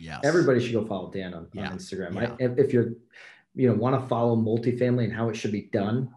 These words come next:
Speaker 2: absolutely,
Speaker 1: Right.
Speaker 2: Dan.
Speaker 1: Right. Big
Speaker 2: Yeah, and
Speaker 1: time.
Speaker 2: I, I agree with you. Every single agent, including our team, should be recording more of our community, because eventually there's gonna be a video game style where people don't have to watch your videos about the community.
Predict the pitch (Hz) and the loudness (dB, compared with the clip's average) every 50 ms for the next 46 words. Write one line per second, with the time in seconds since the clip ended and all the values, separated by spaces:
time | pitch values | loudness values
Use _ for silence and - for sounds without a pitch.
0 | _ - 113 107 110 - - 101 - - - - 90 87 82 85 - _ _ _ | _ -6 -6 -6 -6 -6 -6 -6 -4 -4 -6 -6 -8 -8 -10 -12 -14 _ _ _
1 | _ _ _ - - - 85 73 71 65 - - - _ _ - 127 117 160 170 | _ _ _ -20 -18 -14 -10 -10 -10 -10 -12 -18 -20 _ _ -6 0 4 4 4
2 | 165 165 165 170 175 - - - - - 160 170 170 135 120 156 190 208 185 - | 6 6 6 6 4 2 -2 -6 0 4 6 6 8 8 6 6 6 6 6 4
3 | 113 110 104 107 117 123 135 135 - - - _ _ - 147 165 185 165 - - | 2 2 0 0 -2 -4 -6 -8 -12 -16 -20 _ _ 0 2 2 2 2 2 2
4 | 139 123 110 107 107 107 101 101 101 101 98 98 - 151 160 143 120 120 131 147 | 0 0 2 2 2 0 0 -2 -2 -4 -6 -4 -2 -2 0 0 0 0 0 -2
5 | 147 - 120 110 101 101 - 104 95 107 104 104 104 101 - 131 123 113 110 110 | -4 -4 -4 -6 -6 -6 -6 -8 -6 -6 -4 -4 -6 -4 0 0 2 2 2 0
6 | 101 104 110 120 120 123 127 131 131 - 120 117 110 107 107 - - 113 113 123 | -2 -2 0 2 2 4 2 2 2 0 -2 -2 -2 -2 -4 -4 -2 0 0 2
7 | 127 117 107 104 - 104 - 113 107 107 - - - 110 113 131 127 - - 180 | 2 0 -2 -2 -4 -6 -6 -6 -4 -6 -6 -4 -4 -2 -2 -2 -2 0 0 2
8 | 190 208 233 226 - - - _ _ - 143 170 185 185 247 240 240 - 233 214 | 2 2 2 0 -4 -8 -16 _ _ 4 6 6 6 6 6 6 6 4 4 4
9 | 160 117 110 110 123 127 147 170 170 156 135 135 135 135 127 120 120 - - 120 | 4 2 2 2 2 4 4 4 4 4 4 2 2 2 2 0 -4 -4 -4 -4
10 | 107 113 127 139 151 151 131 117 110 110 110 - 143 143 180 175 175 175 156 123 | -2 -2 0 0 0 0 0 0 0 -2 -2 -4 -6 -6 -4 -4 -4 -4 -2 -2
11 | 131 135 - - 127 110 110 123 160 - - - 202 - 113 117 110 107 104 104 | -2 -2 0 0 0 0 0 0 -2 -2 -2 -2 -2 0 0 0 0 0 0 0
12 | 101 101 98 95 - - _ _ _ _ _ _ _ - 127 117 120 117 120 120 | 0 -2 -4 -6 -8 -12 _ _ _ _ _ _ _ -6 -2 0 0 0 0 -2
13 | 110 - 123 120 117 113 110 104 95 90 - | -2 0 2 2 4 4 2 0 -2 -2 -6